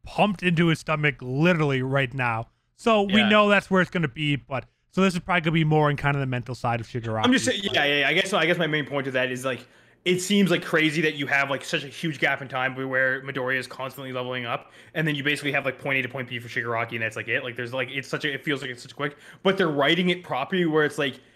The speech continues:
Speaker 2: yeah, you don't get these crazy, like, training, like, growth moments and stuff like that. We're just gonna, like, you know, do the ikea skip, and, like, you know, we're gonna find
Speaker 1: <laughs>
Speaker 2: that, like, you know,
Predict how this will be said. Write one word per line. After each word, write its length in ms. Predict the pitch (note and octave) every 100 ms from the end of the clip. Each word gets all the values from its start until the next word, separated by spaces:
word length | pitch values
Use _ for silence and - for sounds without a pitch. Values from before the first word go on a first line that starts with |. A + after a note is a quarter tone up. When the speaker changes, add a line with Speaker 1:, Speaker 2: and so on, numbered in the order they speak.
| _
Speaker 2:
yeah, 300 | C#3+ F#3 G3
you 180 | F3+ F3+
don't 180 | F#3 E3+
get 120 | D#3+
these 180 | D#3 C#3+
crazy, 440 | - E3 D#3 D3+ C#3+
like, 220 | C#3 B2
training, 680 | - D3+ D3+ D3+ C#3+ C#3+ C3+
like, 280 | C3+ D#3
growth 380 | C3+ C#3+ D3 C#3+
moments 320 | C#3+ C3+ B2+
and 60 | B2
stuff 120 | C3
like 120 | B2
that. 240 | B2 B2+ B2+ - -
We're 160 | D#3+ F3+
just 220 | F3+ F3+
gonna, 220 | E3+ D3 C3+
like, 200 | C#3+ C3+ D3
you 120 | D3
know, 220 | C3 C3 C3+ C#3+ C#3
do 120 | E3
the 100 | C#3+
ikea 440 | C3+ B2+ - D3 C#3
skip, 380 | - C#3 C3
and, 160 | C3 B2+
like, 180 | B2 B2
you 60 | C3+
know, 100 | A#2+
we're 120 | C3+
gonna 100 | B2+
find 280 | B2+ C3 B2
Speaker 1:
<laughs> 0 |
Speaker 2:
that, 220 | B2 D#3
like, 280 | D3+ F3 -
you 80 | D#3
know, 220 | D3